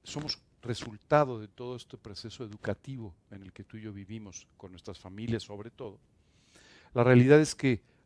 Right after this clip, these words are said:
hay momentos en los que ya como adultos tú y yo debemos ir tomando ciertas decisiones. Claro, al ir tomando ciertas decisiones te encuentras también con la incapacidad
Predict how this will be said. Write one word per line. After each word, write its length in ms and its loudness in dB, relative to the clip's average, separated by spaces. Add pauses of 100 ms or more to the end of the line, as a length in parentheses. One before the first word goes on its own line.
(180)
hay 100 6
momentos 520 -4
en 80 -6
los 160 -12
que 260 -6 (320)
ya 160 4
como 240 -10
adultos 460 -6
tú 120 -10
y 40 -8
yo 100 -6
debemos 360 -8
ir 100 -12
tomando 400 -8
ciertas 420 -8
decisiones. 760 -18 (1000)
Claro, 240 12
al 100 10
ir 80 2
tomando 340 4
ciertas 360 2
decisiones 540 -6
te 100 -10
encuentras 400 -8
también 320 -6
con 140 -4
la 80 2
incapacidad 760 0